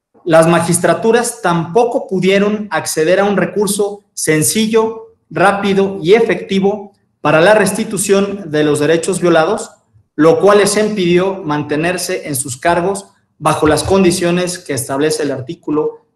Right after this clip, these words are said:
veintitrés de la Convención Americana.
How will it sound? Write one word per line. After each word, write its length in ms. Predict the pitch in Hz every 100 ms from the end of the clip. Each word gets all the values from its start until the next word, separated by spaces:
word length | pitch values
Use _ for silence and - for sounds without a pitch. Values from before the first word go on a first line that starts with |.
| -
veintitrés 680 | 139 131 127 151 151 151 147
de 120 | 135
la 140 | 131
Convención 600 | - 131 127 127 139 135 - -
Americana. 580 | 135 127 123 - _